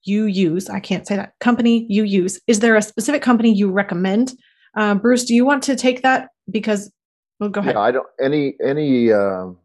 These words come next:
Speaker 2: mutual life insurance that is participating, participating means that, uh, they actually pay out dividends. Um, that is, um, very well, uh, has very good financials. And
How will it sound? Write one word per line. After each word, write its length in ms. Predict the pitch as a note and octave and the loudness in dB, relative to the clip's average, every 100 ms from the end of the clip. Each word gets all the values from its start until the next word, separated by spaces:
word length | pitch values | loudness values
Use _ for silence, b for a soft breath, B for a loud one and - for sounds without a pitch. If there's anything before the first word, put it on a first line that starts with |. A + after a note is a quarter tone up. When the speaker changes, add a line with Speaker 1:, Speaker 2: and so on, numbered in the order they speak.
| _ | _
Speaker 2:
mutual 760 | G2+ A#2 A#2+ - A2 G2+ G2 G2 | -2 -2 0 0 2 2 0 -4
life 300 | F2+ G#2+ G#2+ | -2 0 0
insurance 540 | G#2+ F#2+ - G2 F#2+ - | -4 -8 -8 -8 -8 -6
that 120 | G2+ | -6
is 100 | F#2+ | -6
participating, 720 | - F#2+ - A#2 - G2 F#2+ F#2+ | -10 -12 -6 -6 -6 -8 -6 -6
participating 640 | F#2+ A2 - G#2+ G2+ F#2+ | -6 -6 -2 0 0 0
means 380 | F#2 F#2+ F#2 F2 | -4 -6 -8 -10
that, 340 | D#2+ F2 F2 - F2+ | -8 -6 -6 -8 -8
uh, 320 | E2+ F2 F2 A1+ | -6 -6 -8 -10
they 180 | F#2+ F#2+ | -6 -4
actually 280 | F#2+ - F#2 | -4 -6 -14
pay 260 | - G2+ | -12 -6
out 260 | G2 F2+ F2+ | -4 -4 -6
dividends. 580 | G#2 F#2 F2 E2+ F#2+ _ _ _ _ _ _ _ - | -8 -6 -8 -12 -16 _ _ _ _ _ _ _ -10
Um, 380 | F#2+ F2 F2 F2 - | -8 -8 -12 -10 -2
that 200 | G2+ G2+ | 0 0
is, 460 | G2 F2+ - - _ _ | -4 -8 -18 -20 _ _
um, 440 | F#2+ F#2+ F2 E2+ F#2 _ _ _ - - _ A2 G#2+ | -14 -12 -12 -14 -18 _ _ _ -20 -20 _ -20 -12
very 420 | A#2 A2+ A#2 C3 A#2+ | -4 0 0 0 -2
well, 640 | G2+ G2+ G#2 G2+ G#2 - _ _ _ _ _ _ | -2 0 0 0 -4 -12 _ _ _ _ _ _
uh, 120 | E2 F2 | -12 -6
has 280 | G#2+ G2+ - | -4 -4 0
very 240 | A2+ A#2 | 2 2
good 340 | G2+ G#2 F2+ | 0 -2 -2
financials. 680 | - F#2 F#2+ F#2+ - D2 C#2 - | -4 -4 -4 -8 -10 -14 -14 -12
And 280 | G2+ F#2+ F#2 | -10 -10 -14